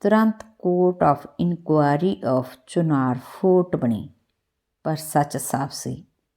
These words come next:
ਉਹ ਹਾਰ ਗਏ ਸਨ। ਇਸ ਤੋਂ ਬਾਅਦ ਬ੍ਰਿਟਿਸ਼ਾਂ ਨੇ ਫੈਸਲਾ ਕੀਤਾ, "ਇਸ ਔਰਤ ਨੂੰ ਪੰਜਾਬ ਤੋਂ ਹਮੇਸ਼ਾ ਲਈ ਦੂਰ ਰੱਖੋ।"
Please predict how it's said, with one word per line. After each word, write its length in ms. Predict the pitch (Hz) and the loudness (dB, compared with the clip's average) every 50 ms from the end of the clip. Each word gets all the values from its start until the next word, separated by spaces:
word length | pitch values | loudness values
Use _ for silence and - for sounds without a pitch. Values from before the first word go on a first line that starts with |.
| _ _ _ _ _ _ _ _ - | _ _ _ _ _ _ _ _ -8
ਉਹ 160 | 170 185 175 | -8 -6 -6
ਹਾਰ 360 | 156 147 143 131 135 - 113 | -4 -2 -2 -2 0 -2 -4
ਗਏ 220 | 110 - 120 120 | -4 -2 -4 -4
ਸਨ। 400 | 113 - - - - - - - - _ _ _ _ _ _ _ _ _ _ _ _ _ _ _ _ _ _ _ _ _ _ _ - | -4 -8 -10 -10 -10 -10 -12 -14 -18 _ _ _ _ _ _ _ _ _ _ _ _ _ _ _ _ _ _ _ _ _ _ _ -2
ਇਸ 180 | 202 208 202 | -2 -2 -2
ਤੋਂ 180 | - - 226 208 | -2 -2 0 2
ਬਾਅਦ 340 | 175 156 143 143 156 165 170 | 2 2 2 2 0 -2 -2
ਬ੍ਰਿਟਿਸ਼ਾਂ 600 | 170 165 - 180 180 - 208 196 - - 202 185 | -6 -2 -2 -2 0 0 -2 -2 -2 -4 -2 0
ਨੇ 120 | 175 160 147 | 0 0 -2
ਫੈਸਲਾ 520 | 151 - - 143 139 131 - - 151 151 | -4 -2 -2 -2 -2 -2 -4 -4 -4 -4
ਕੀਤਾ, 360 | 151 151 131 127 - - - - - _ _ _ _ _ _ _ _ _ _ _ _ _ _ _ - | -4 -4 -8 -8 -8 -12 -12 -12 -14 _ _ _ _ _ _ _ _ _ _ _ _ _ _ _ -4
"ਇਸ 320 | - 180 190 180 185 - - - - | -2 0 0 -2 -4 -10 -12 -6 -4
ਔਰਤ 520 | 139 139 139 135 135 135 135 135 - - | -2 0 0 0 0 -2 -4 -6 -6 -6
ਨੂੰ 180 | 139 131 131 131 | -6 -4 -4 -6
ਪੰਜਾਬ 600 | 127 - 160 156 139 - - 135 123 123 123 120 | -6 -4 -4 -4 -4 -4 -6 -6 -6 -4 -6 -6
ਤੋਂ 180 | 120 - 147 135 | -6 -8 -8 -8
ਹਮੇਸ਼ਾ 640 | 120 135 147 151 170 196 214 202 - - 190 165 | -6 -4 -2 0 0 0 0 0 -2 -4 -4 -4
ਲਈ 260 | 143 131 123 120 117 | -2 -2 -2 -2 -4
ਦੂਰ 540 | 139 - - - 170 165 156 151 147 147 139 | -6 -6 -2 0 0 2 2 2 2 0 0
ਰੱਖੋ।" 500 | 151 170 165 170 - - 104 - _ _ | -2 -2 -2 -4 -10 -10 -10 -10 _ _